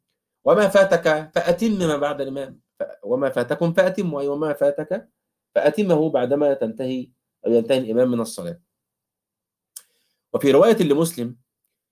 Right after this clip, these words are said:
"فإن أحدكم إن، إذا كان يعمد إلى الصلاة فهو في صلاة". يعني اللي ماشي في الصلاة وكأنه ماشي في الصلاة، ما ينفعش تجري جوه الصلاة. اللي ماشي إلى الصلاة يعني. وعن ابن عباس رضي الله عنهما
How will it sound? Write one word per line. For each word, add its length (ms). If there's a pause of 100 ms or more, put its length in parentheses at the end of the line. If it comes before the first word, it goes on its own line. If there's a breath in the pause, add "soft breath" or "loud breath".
(600)
"فإن 320
أحدكم 560
إن، 300
إذا 220
كان 220
يعمد 840
إلى 380
الصلاة 760
فهو 300
في 220
صلاة". 580 (1300)
يعني 200
اللي 120
ماشي 240
في 60
الصلاة 320
وكأنه 420
ماشي 260
في 60
الصلاة، 200
ما 60
ينفعش 280
تجري 240
جوه 180
الصلاة. 260 (600)
اللي 120
ماشي 260
إلى 80
الصلاة 280
يعني. 280 (960 soft breath)
وعن 160
ابن 160
عباس 420
رضي 240
الله 220
عنهما 640